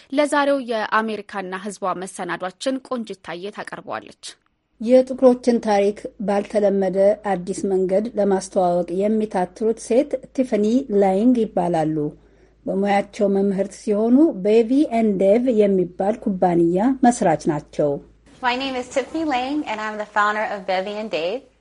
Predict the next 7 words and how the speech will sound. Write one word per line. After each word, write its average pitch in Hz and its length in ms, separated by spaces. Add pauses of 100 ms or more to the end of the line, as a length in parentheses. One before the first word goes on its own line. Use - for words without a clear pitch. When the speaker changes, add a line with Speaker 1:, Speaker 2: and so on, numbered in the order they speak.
(260)
Speaker 3:
It 196 220 (100)
Speaker 1:
ቲፈኒ 320 360 (140)
ሌንግ 214 320
እባላለሁ። 160 640 (400)
የቤቢ 254 400 (140)
ኤንድ 180 200 (120)
ዴቭ 170 220